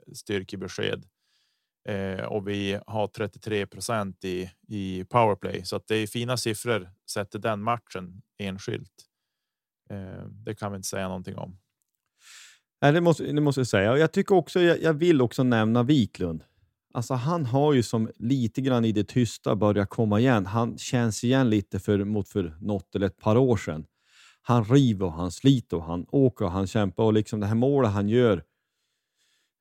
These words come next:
Speaker 2: eh, det är öppen bur då, men det är ju, det är ju han och Mustonen som kom i princip jämsides. Men det är som att han tycker att Mustonen är, men, "Åh, du åker för sakta, ja, men okej, det får jag väl åka själv då."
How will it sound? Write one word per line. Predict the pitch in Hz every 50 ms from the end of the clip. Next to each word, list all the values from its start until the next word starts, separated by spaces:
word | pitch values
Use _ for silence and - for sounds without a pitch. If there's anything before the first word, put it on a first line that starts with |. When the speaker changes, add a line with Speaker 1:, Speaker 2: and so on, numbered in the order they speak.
| -
Speaker 2:
eh, | 98 92 90 87 87 82 85 82 82 82 85 80
det | 101 107
är | 113
öppen | 110 101 - 110 110 107
bur | 135 151 139 110
då, | 95 98
men | 95 104 107 104 101 -
det | 101 104 117
är | 127 139
ju, | 139 131 131 - - _
det | 120 120 131
är | 135 139
ju | 139 127
han | 107 113 147 147 147 139 117
och | 110
Mustonen | 127 156 165 135 - - 113 104 101 92
som | - 98 95 98 95 - _ _ 101 -
kom | - - 139 131 117 104
i | 98
princip | - 101 95 - - 104 87 - -
jämsides. | 107 101 95 87 - 143 147 131 110 - -
Men | 101 101
det | 110 135 160
är | 147
som | 117 - 101 104
att | 101 92 - _ _ - - _ _ _ - - _ _
han | - - 123 107
tycker | - - 117 104 - 104
att | 92 -
Mustonen | - 117 151 151 - - 113 107 98
är, | 92 82 -
men, | - - 123 123 117
"Åh, | 117 127 139 - -
du | - - - - - - 147
åker | 165 165 147 - - 98
för | 104
sakta, | 98 160 175 185 - _ 185
ja, | 180 170
men | 147 120
okej, | 104 - 170 180 175 135
det | 120 110
får | - 160 170
jag | 165 143
väl | 123 117
åka | 107 98 - _
själv | _ - 147 165 175 151 -
då." | 90 85 82